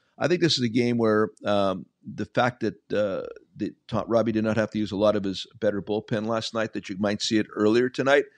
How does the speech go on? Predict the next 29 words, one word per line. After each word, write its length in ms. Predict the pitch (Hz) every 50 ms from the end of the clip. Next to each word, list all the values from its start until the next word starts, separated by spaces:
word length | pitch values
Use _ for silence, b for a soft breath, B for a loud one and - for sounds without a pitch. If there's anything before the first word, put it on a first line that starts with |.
| b b b b b b b -
I 100 | 113 127
don't 160 | 127 123 123
think 180 | 127 123 117
you're 100 | 117 113 98
gonna 400 | 110 110 110 107 104 104 101 - -
let 280 | 101 117 117 107 - -
Nola 300 | 120 113 110 107 110 95
give 160 | 107 104 95
up 160 | 101 98 -
five 280 | - 104 101 104 - -
points 280 | - 110 101 101 -
without 280 | 110 - 107 101 95 -
somebody 540 | - - 110 104 101 98 98 98 95 92 - -
in 100 | 107 104
the 100 | 101 101
game, 440 | 92 107 104 101 101 98 95 92 _ b b b b b b
or 180 | - 101 104 101
like 220 | 98 95 92 -
last 260 | 101 104 101 101 -
night, 140 | - 101 95
McCullers 500 | 101 101 - - 107 98 98 95 90 -
five, 200 | - 92 92 95
whatever 280 | 95 95 95 98 92 92
it 80 | 76
was, 320 | 78 92 95 92 92 87 -
runs, 420 | 104 95 92 95 92 90 - - _ _ _ _ _ _ _
and 160 | - 104 98
ha-, 120 | 110 110 -
or 260 | 113 98 92 87